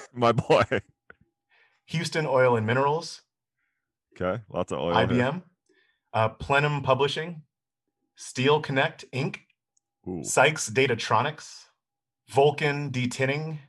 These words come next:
Speaker 2: and Vulcan Materials. And what's interesting, like, going back to the, the point of what we were talking about before, is,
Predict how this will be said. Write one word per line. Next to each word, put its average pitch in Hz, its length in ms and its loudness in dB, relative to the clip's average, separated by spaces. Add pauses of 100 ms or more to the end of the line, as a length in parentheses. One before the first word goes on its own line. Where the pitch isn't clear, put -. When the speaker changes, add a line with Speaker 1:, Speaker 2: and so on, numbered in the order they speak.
(160)
Speaker 2:
and 110 120 -2
Vulcan 117 300 2
Materials. 92 560 -6 (920)
And 135 140 6
what's 139 160 4
interesting, 196 400 -2
like, 113 140 0
going 123 220 0
back 110 220 0
to 107 100 -8
the, 95 380 -2
the 104 100 -10
point 113 240 0
of 95 100 -4
what 98 140 -2
we 95 80 -6
were 95 100 -8
talking 120 300 2
about 95 160 -4
before, 85 460 -6 (420)
is, 104 460 -2